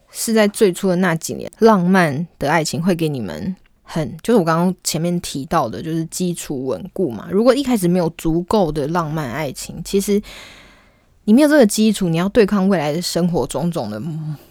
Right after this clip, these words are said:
那个磨耗、磨损、磨合，那个是四个月。你看我刚刚说什么？我们在一起四个月，那个四个月两秒就磨掉了啊！<laughs> 哦，太难，太难，真的太难。所以提早觉悟做这件事情，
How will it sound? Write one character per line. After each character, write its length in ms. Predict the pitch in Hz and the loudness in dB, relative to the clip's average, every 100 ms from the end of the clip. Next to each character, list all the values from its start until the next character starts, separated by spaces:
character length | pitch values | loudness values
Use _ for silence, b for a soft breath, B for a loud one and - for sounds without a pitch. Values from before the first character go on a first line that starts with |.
| b b | b b
那 120 | 190 | -6
个 100 | 175 | -2
磨 340 | 170 170 151 175 | 0 0 0 -2
耗、 300 | - 175 151 | 2 2 2
磨 300 | 156 147 175 | -2 -2 -2
损、 380 | - 123 143 156 147 | -4 -6 -8 -14 -12
磨 280 | 151 156 160 | -6 -2 0
合， 340 | 165 - 78 190 _ _ - | 0 -4 -4 -10 _ _ -4
那 100 | 240 | 0
个 80 | |
是 260 | 202 226 208 190 - - | 2 0 -2 -6 -14 -12
四 220 | - 240 | -2 2
个 80 | 185 | 2
月。 60 | |
你 60 | 170 | 2
看 120 | 202 | 2
我 80 | 214 | 2
刚 140 | 170 | 2
刚 60 | 185 | 0
说 180 | 180 170 | 2 0
什 60 | |
么？ 200 | 139 - - | -2 -10 -4
我 40 | |
们 80 | 165 | -2
在 140 | 185 | 0
一 60 | 190 | 0
起 40 | |
四 160 | 135 - | -2 -4
个 100 | 139 | -2
月， 80 | 165 | -2
那 80 | 226 | -2
个 60 | - | -4
四 200 | - - | -2 2
个 80 | 294 | 4
月 120 | 302 | 4
两 180 | 285 208 | 4 2
秒 160 | 294 240 | 2 2
就 60 | |
磨 180 | 311 262 | 6 8
掉 300 | 294 381 240 | 8 8 8
了 140 | 220 220 | 6 6
啊！ 80 | 262 - - - - 415 - 349 339 - _ _ _ - - B B B B B B B | 6 4 -4 -2 0 0 0 -2 -2 -6 _ _ _ -20 -14 B B B B B B B
<laughs> 0 | |
哦， 360 | 339 285 254 233 | 6 8 8 6
太 240 | 285 262 | 4 4
难， 300 | 220 185 156 | 4 4 0
太 220 | 170 202 160 | 0 -2 -2
难， 320 | 107 71 190 | -4 -4 -4
真 200 | - 190 | -2 0
的 80 | 180 | 0
太 240 | 180 190 | -2 -2
难。 340 | 180 196 - 202 | -2 -6 -6 -6
所 160 | - 220 | 0 4
以 240 | 226 208 - b | 6 4 -2 b
提 180 | - 214 | 0 2
早 200 | 214 170 | 4 2
觉 260 | 156 165 160 | 2 2 4
悟 180 | 214 | 4
做 200 | 196 202 | 4 4
这 80 | 185 | 4
件 160 | 196 165 | 2 2
事 180 | 170 165 | 0 -2
情， 340 | - - 196 | -2 -4 -4